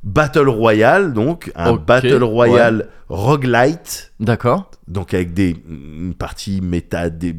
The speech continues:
Speaker 1: euh,
Speaker 2: Ouais.
Speaker 1: plusieurs runs, tu
Speaker 2: Ouais, ouais.
Speaker 1: débloques, et cetera. Et tu, la, la mort est comprise dans le, dans le gameplay.
Speaker 2: Mhm.
Speaker 1: Et, euh,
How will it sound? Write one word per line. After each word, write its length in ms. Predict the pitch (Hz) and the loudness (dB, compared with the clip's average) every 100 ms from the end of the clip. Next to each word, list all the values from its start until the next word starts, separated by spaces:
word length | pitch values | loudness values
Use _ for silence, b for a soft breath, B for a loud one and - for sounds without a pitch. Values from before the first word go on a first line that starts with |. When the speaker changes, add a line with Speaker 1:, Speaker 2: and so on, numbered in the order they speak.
| 78 | -8
Speaker 1:
euh, 40 | 85 | 2
Speaker 2:
Ouais. 200 | 117 117 | 2 2
Speaker 1:
plusieurs 440 | - 110 107 92 78 | -2 0 2 2 0
runs, 400 | 87 101 101 98 | 2 4 4 2
tu 60 | 95 | 0
Speaker 2:
Ouais, 0 | |
ouais. 280 | 110 113 107 | 2 2 4
Speaker 1:
débloques, 380 | 104 95 90 - | 2 2 0 -2
et 40 | 80 | -4
cetera. 520 | - - 78 92 107 | -4 -4 -4 -2 -2
Et 40 | 92 | -4
tu, 240 | - 87 82 | -8 -10 -4
la, 160 | 92 90 | -4 0
la 160 | 98 | 0
mort 280 | 101 117 110 | 4 4 4
est 60 | 85 | -2
comprise 520 | - 101 - 123 101 | -8 -10 -6 -4 -4
dans 140 | 90 | -4
le, 160 | 82 78 B B B B | -4 -2 B B B B
dans 120 | 82 | -6
le 60 | 80 | -4
gameplay. 460 | 78 78 95 131 156 | -4 -4 -2 -2 -2
Speaker 2:
Mhm. 240 | 110 135 160 - - | -2 -2 -4 -14 -2
Speaker 1:
Et, 200 | 107 117 104 | 4 6 6
euh, 600 | 95 92 90 87 87 | 6 6 4 4 2